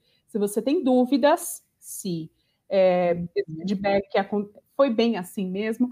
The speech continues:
Speaker 1: procura outras pessoas que estavam na reunião, que estavam na situação, Busque
Speaker 2: Uhum.
Speaker 1: outras referências que isso pode colaborar.
Speaker 2: Muito bem, gente,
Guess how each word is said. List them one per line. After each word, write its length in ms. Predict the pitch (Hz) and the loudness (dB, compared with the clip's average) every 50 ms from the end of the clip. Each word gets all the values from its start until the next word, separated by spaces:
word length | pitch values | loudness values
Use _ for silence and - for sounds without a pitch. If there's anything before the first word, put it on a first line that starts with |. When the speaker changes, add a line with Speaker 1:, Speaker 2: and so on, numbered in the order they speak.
| - _ | -4 _
Speaker 1:
procura 360 | - 339 330 330 415 440 453 | -4 -4 0 4 4 4 4
outras 260 | 453 427 381 370 349 359 | 4 2 2 2 2 2
pessoas 460 | - 330 294 - 320 311 320 320 - | 0 -6 -4 0 0 2 2 0 0
que 100 | - 320 | -2 -4
estavam 480 | 311 - - 311 294 320 381 320 311 285 | -4 -2 0 0 2 2 2 2 2 2
na 120 | 269 247 | 2 0
reunião, 540 | 240 208 233 233 226 220 208 202 208 220 233 | 0 0 0 0 0 0 2 2 2 2 0
que 160 | 233 233 - | -2 -4 -6
estavam 480 | 233 233 - - 285 269 302 302 277 277 | -8 -6 0 2 4 6 6 6 4 4
na 120 | 254 247 | 2 2
situação, 800 | 240 240 - 202 - 214 202 202 202 - - 208 202 208 226 226 - _ _ _ _ _ _ - | 0 0 -2 -4 -2 0 -2 -2 -2 -2 -2 -2 0 0 -2 -2 -6 _ _ _ _ _ _ 2
Busque 400 | 220 277 330 381 - - 190 196 | 4 4 4 4 2 2 2 4
Speaker 2:
Uhum. 60 | 294 247 | 4 4
Speaker 1:
outras 200 | 240 175 170 170 180 196 | 4 2 0 -4 -4 -6
referências 540 | 214 - - - - - - - - 240 233 | -6 -6 -8 -8 -14 -14 -10 -8 -8 -8 -6
que 140 | - - 233 | -2 -2 -2
isso 200 | 226 - 247 233 | 0 0 -2 0
pode 300 | - 220 208 196 185 - | 2 2 2 2 0 -4
colaborar. 640 | - 220 208 202 196 185 208 220 233 175 - - - - _ _ _ _ _ _ _ _ _ _ _ _ _ _ _ _ _ _ _ _ _ _ - | -2 0 2 2 2 2 2 0 0 0 -2 -6 -14 -20 _ _ _ _ _ _ _ _ _ _ _ _ _ _ _ _ _ _ _ _ _ _ -6
Speaker 2:
Muito 560 | 190 185 196 226 214 220 247 240 240 - 233 | -2 2 2 4 4 4 4 2 0 -2 -6
bem, 420 | 196 170 190 202 185 180 185 185 185 | -4 0 2 2 2 2 2 -2 -2
gente, 800 | 165 170 214 233 240 240 233 - - - - 233 220 208 208 | 0 2 4 4 4 4 2 0 -4 -6 -2 -2 0 0 -2